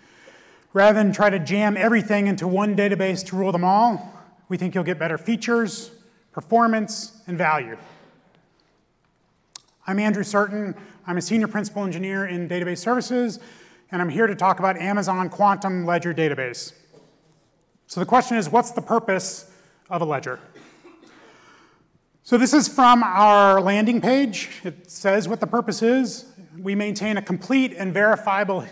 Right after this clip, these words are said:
history of all your data. So that's what I'm gonna talk about. And first, I'm gonna talk about complete. So here's a nineteenth century ledger database. Um, the important thing here is that you record entries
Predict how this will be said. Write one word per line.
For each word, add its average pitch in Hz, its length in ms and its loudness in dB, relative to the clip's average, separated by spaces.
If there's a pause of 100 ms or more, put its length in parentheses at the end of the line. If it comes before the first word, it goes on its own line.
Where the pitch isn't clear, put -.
(140)
history 254 560 0 (200)
of 175 80 -6
all 185 240 0
your 185 120 -2
data. 135 340 -6 (540)
So 175 100 -6
that's 185 240 -2
what 190 80 -6
I'm 175 100 -2
gonna 160 140 -6
talk 135 240 -10
about. 139 260 -14 (1300)
And 190 160 -2
first, 262 480 6
I'm 208 60 0
gonna 214 140 2
talk 208 180 4
about 185 460 2
complete. 170 480 -6 (1600)
So 202 340 4
here's 240 320 2
a 247 60 4
nineteenth 226 460 2
century 233 360 0
ledger 214 260 2
database. 220 760 -2 (220)
Um, 175 480 0 (640)
the 202 60 2
important 226 300 6
thing 220 140 2
here 233 220 4
is 208 100 -2
that 226 140 -4
you 196 80 -2
record 240 800 4 (180)
entries 254 720 -2